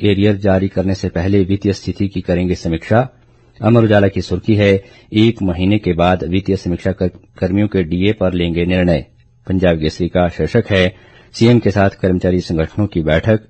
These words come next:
एक माह बाद फिर से बैठक करने व तीन माह के अंदर जेसीसी पर सहमति। दिव्य हिमाचल की सुर्खी है,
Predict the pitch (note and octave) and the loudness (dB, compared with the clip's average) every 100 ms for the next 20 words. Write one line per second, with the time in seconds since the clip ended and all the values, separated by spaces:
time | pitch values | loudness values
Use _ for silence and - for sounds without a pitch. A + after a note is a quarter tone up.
0 | - G2+ G2+ F2+ E2 E2+ F2 F#2 F#2+ - | -2 -2 0 -4 -4 -4 0 2 0 -4
1 | - A#2 A2 F#2+ E2+ E2+ F#2 - F2+ F2+ | -4 -4 -2 -2 -2 -2 -4 -4 -4 -2
2 | A#2 - _ - F#2+ - B2 A#2+ F#2 F#2+ | -4 -6 _ -6 -4 2 4 4 2 0
3 | F#2 F2 F2+ F#2 - G2 F#2+ F#2+ F#2+ G#2+ | -2 0 0 -2 -4 -2 -2 -2 -2 -2
4 | G2+ F2 - - F#2+ F2 F2 F#2+ D#2+ - | -2 -4 -4 -6 -4 -2 -4 -4 -6 -8
5 | _ _ _ _ _ G#2 A#2+ B2+ A#2 A2 | _ _ _ _ _ 0 4 6 4 2
6 | G#2+ G2 - F#2+ A#2 G2+ G2+ | -2 -2 -2 -2 0 2 2